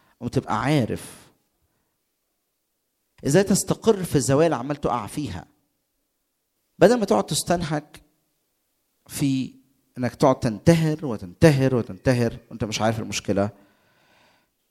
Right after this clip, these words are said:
كأنك بتقتل في حشرات بتدخل وأنت مش عارف الفتحة تقفلها من أساسه. هي دي الطريقة الكتابية اللي أنت ممكن ت-، يعني ربما أنت نازل تتعامل مع الأرواح الشريرة ب-،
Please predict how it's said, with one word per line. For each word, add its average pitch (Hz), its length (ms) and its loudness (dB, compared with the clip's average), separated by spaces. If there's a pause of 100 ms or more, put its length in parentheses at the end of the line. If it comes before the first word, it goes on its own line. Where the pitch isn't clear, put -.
(100)
كأنك 165 300 2
بتقتل 127 520 0
في 117 220 -4
حشرات 127 480 2
بتدخل 151 460 -4
وأنت 139 140 -4
مش 123 180 -4
عارف 135 360 -2 (280)
الفتحة 135 540 -2 (720)
تقفلها 131 400 2
من 117 120 -4
أساسه. - 360 -2 (1600)
هي 165 100 6
دي 170 80 2
الطريقة 185 640 -2
الكتابية 139 640 4
اللي 127 120 -4
أنت 139 140 -4
ممكن 127 400 -6
ت-، - 120 -20 (100)
يعني 117 300 -6 (240)
ربما 160 360 6
أنت 160 140 -4
نازل 151 380 0 (420)
تتعامل 151 380 0
مع 120 80 -6
الأرواح 143 220 2
الشريرة 151 520 0
ب-، 123 320 0